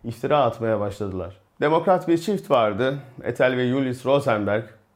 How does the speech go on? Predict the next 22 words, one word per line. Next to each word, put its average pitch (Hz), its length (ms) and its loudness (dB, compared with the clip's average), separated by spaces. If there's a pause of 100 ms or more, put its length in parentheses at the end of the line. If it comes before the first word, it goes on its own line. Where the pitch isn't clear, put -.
(240)
Atom 170 320 0
bombası 156 360 0
sırlarını 143 520 0
Ruslara 143 420 -2
sattıkları 147 560 0
iddiasıyla 120 680 0
tutuklandılar. 110 720 -2 (580)
Yalan 151 240 2
ifadeler 127 580 4
ve 110 120 2
baskıyla, 123 720 0 (120)
tehditle 131 500 -2
bir 135 80 -4
mahkeme 127 460 -2
düzenlendi 113 600 0
ve 104 180 -2 (260)
Rosenberglerin 120 840 0 (100)
elektrikli 143 500 -4
sandalyede 143 800 -2
idamına 139 600 0
karar 104 340 0
verildi. 92 380 -6